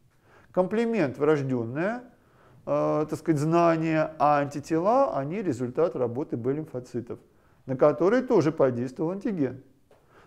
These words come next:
Но Б-лимфоцитам помогают Т-хелперы второго типа, и про это я рассказывал, э, много на прошлой лекции. А с Т-хелперами второго типа взаимодействует антиген, презентирующие клетки,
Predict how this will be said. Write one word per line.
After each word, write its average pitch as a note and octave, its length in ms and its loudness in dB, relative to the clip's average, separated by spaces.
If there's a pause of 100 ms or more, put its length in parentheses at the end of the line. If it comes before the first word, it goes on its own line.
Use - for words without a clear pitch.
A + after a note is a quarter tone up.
Но F3+ 280 4
Б-лимфоцитам D3+ 1160 4
помогают C3 800 0 (500)
Т-хелперы F3+ 640 4
второго B2+ 480 2
типа, G3 520 -2 (340)
и A#3+ 100 2
про D#3 240 2
это G3+ 220 2
я D3 300 4
рассказывал, D#3+ 800 -4 (300)
э, B2 180 -4
много C#3 440 -2
на B2+ 380 -4
прошлой B2+ 480 -6
лекции. A3 580 -2 (360)
А D3 180 6
с C3+ 80 -10
Т-хелперами C3+ 640 0
второго C3 400 -2
типа B3+ 300 0
взаимодействует C3+ 800 -4
антиген, C3+ 440 -4
презентирующие B2+ 840 -6
клетки, D#3 600 -4